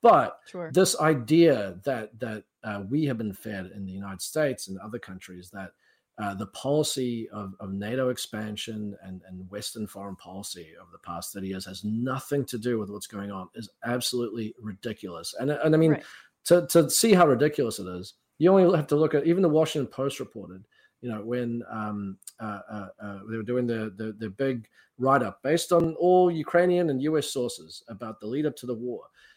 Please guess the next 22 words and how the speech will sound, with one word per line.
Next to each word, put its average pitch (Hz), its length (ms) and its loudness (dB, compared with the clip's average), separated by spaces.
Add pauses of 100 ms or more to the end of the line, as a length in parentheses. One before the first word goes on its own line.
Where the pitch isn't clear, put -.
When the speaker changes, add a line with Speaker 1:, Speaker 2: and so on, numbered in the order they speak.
(240)
Speaker 1:
Um, 143 440 0 (120)
they 175 180 4
had 180 440 2 (340)
multiple 135 840 -2 (160)
Russian 131 340 -6
officials 110 480 -10
quoted 123 420 -8
in 92 120 -10
there, 85 320 -20
and 135 80 -6
not, 196 200 -2
not, 180 240 0 (100)
you 156 140 -2
know, 104 200 -4 (340)
people 143 240 -4
lower 139 220 2
down, 117 340 -4
but 139 100 -6
then 139 120 -4
also 139 360 -2
Putin 127 360 -6
himself 120 460 -2